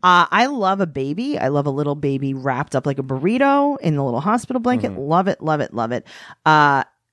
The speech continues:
Speaker 1: once it starts, like, holding its head up, nah, not interested.
Speaker 2: Yeah, it's too strong for you.
Speaker 1: Right. Like, I've been babysitting two dogs this weekend,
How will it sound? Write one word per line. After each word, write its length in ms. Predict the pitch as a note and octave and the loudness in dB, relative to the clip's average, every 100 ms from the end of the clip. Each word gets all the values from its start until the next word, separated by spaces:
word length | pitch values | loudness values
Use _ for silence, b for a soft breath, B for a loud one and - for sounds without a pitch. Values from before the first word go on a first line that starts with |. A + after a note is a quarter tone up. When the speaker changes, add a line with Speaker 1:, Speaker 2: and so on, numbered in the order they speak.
| F#3 | -6
Speaker 1:
once 240 | F3+ A3+ B3 | 0 0 0
it 100 | A3 | -2
starts, 220 | A3 F#3 | 0 0
like, 140 | F3+ | -2
holding 280 | - E3+ E3 | 0 -2 -2
its 120 | C3 | -4
head 240 | - F3+ G3+ | -4 -2 2
up, 320 | B3+ - - - _ _ _ _ _ _ | 2 0 -6 -20 _ _ _ _ _ _
nah, 480 | F3+ G3+ C4 C4+ A#3+ - _ _ b b b b b b b _ | -12 -8 -6 -4 -6 -8 _ _ b b b b b b b _
not 180 | F#3 E3 | -4 -4
interested. 460 | C3 C3+ F2 - D3+ | -4 -6 -8 -4 -2
Speaker 2:
Yeah, 80 | |
it's 180 | C3 - | -2 -4
too 220 | - E3 | -4 -4
strong 580 | - - C3+ B2 C3+ C3 | -4 -8 -4 0 0 -2
for 160 | - A2 | -6 -8
you. 160 | G2+ F#2+ | -6 0
Speaker 1:
Right. 220 | E3+ D3 | 2 2
Like, 140 | F3 | 2
I've 160 | F#3 A3 | 2 2
been 280 | A#3+ A3+ F3+ | 2 0 0
babysitting 480 | F#3 F#3+ G3+ F3+ | 0 2 -2 -4
two 200 | E3 G#3+ | -4 -4
dogs 400 | E3+ D3+ D3 E3 | 0 2 2 0
this 180 | E3+ F3 | -6 -6
weekend, 600 | G#3 G3+ A3+ A3+ A3+ A#3 | -6 -2 0 0 -2 -6